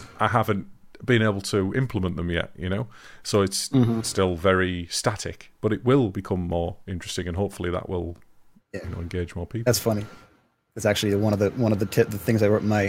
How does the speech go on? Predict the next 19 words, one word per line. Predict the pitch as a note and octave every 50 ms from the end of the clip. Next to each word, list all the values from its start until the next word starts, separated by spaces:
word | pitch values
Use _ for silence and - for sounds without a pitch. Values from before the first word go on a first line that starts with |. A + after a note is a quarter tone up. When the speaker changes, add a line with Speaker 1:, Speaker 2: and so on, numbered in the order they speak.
| -
Speaker 2:
in | G#2 G#2
the | G2+
notes | G2 G2+ G2+ G2+ - - G#2
was, | G2+ G2+ G2 - - - -
"If | G2 G2+
you | D#3
have | G#3
a | A#3
pet, | - - D3 D3 - - - - - - _ _ _
bring | - - A#3+
'em | F#3 D3+
on | B2 A2+
stream." | - - A#2 G#2+ G#2 G#2+ G2+
They're, | G#2 D3+ D3+ C#3+ C#3 - C3+
they're, | B2+ C#3 C3+ C3+ B2+ - - _ _ -
no | C#3 C3 C#3+ D3
pun | C#3 - C#3+
intended, | B2+ A#2 - C#3 A#2+ A2 G2+ -
catnip | - - C#3 C#3 - - G#2 F#2 E2+ -